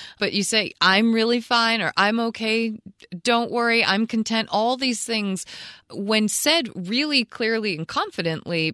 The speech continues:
people have a hard time pushing further on you with them. And so at that table, I love the idea of having tea or just a little bit of something that you can eat off the menu and letting people know that you really are truly satisfied.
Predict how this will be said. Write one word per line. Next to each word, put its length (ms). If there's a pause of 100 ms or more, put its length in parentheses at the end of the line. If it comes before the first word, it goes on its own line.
people 320
have 200
a 100
hard 280
time 300
pushing 360
further 440
on 180
you 160
with 220
them. 220 (340)
And 200
so 440
at 180
that 220
table, 360
I 80
love 240
the 120
idea 240
of 80
having 340
tea 440
or 200
just 240
a 60
little 280
bit 180
of 100
something 420
that 120
you 100
can 280
eat 140
off 200
the 100
menu 420
and 160
letting 260
people 300
know 220
that 160
you 140
really 360
are 140
truly 380
satisfied. 760